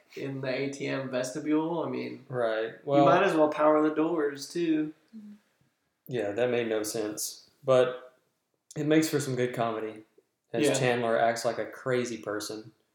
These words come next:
Speaker 2: in front of this beautiful woman.
Speaker 1: I would imagine watching the scene without Chandler's internal monologue has gotta be terrifying.
Speaker 2: You know, I thought about muting it just to,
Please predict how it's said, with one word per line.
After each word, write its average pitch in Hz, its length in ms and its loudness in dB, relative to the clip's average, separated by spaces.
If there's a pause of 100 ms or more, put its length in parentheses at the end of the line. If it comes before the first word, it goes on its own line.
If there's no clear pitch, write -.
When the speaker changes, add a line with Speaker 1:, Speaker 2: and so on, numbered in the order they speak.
(200)
Speaker 2:
in 117 140 -10
front 113 240 -2
of 113 60 -4
this 110 120 -8
beautiful 113 400 -8
woman. 113 340 -6 (480)
Speaker 1:
I 175 80 2
would 220 100 4
imagine 160 400 2
watching 135 340 -2
the 127 80 -6
scene 131 380 -6
without 131 420 -4
Chandler's 127 560 -6
internal 127 420 -10
monologue 117 800 -10 (300)
has 123 100 -12
gotta 120 360 -6
be 107 400 -12 (400)
terrifying. - 680 -10
Speaker 2:
You 131 60 2
know, 139 180 6
I 139 180 4
thought 147 560 6
about 113 400 0
muting 107 340 -8
it 123 200 -10
just 120 300 -6
to, 104 380 -4